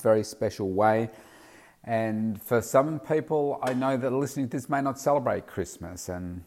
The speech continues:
of course that's okay. But what I would say is take some time out to celebrate in your own way. It's, um,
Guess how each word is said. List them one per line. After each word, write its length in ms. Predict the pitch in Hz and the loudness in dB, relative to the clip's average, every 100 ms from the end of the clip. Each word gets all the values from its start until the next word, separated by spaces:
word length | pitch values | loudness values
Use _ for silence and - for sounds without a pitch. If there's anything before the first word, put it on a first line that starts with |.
| - | -14
of 180 | 87 - | -14 -12
course 280 | 95 98 - | -8 -8 -6
that's 300 | 85 82 85 | -8 -4 -4
okay. 500 | 85 - 92 127 - - - _ _ | -4 0 0 0 -2 -14 -20 _ _
But 160 | 110 104 | -4 0
what 160 | 110 | 4
I 120 | 110 123 | 6 6
would 160 | 127 | 4
say 340 | - 135 131 147 | 2 2 2 0
is 120 | 120 | -6
take 300 | - 139 - | -2 -2 -2
some 160 | 135 | -4
time 320 | 127 143 135 139 | -2 2 4 4
out 160 | 135 | 0
to 80 | 139 | -2
celebrate 560 | - 139 139 123 131 131 | 4 4 6 4 4 2
in 100 | 131 | 0
your 220 | 127 123 | 2 4
own 240 | 131 143 | 2 0
way. 300 | 127 92 87 | -2 -2 -4
It's, 200 | 101 - | -10 -4
um, 260 | 98 90 | -2 0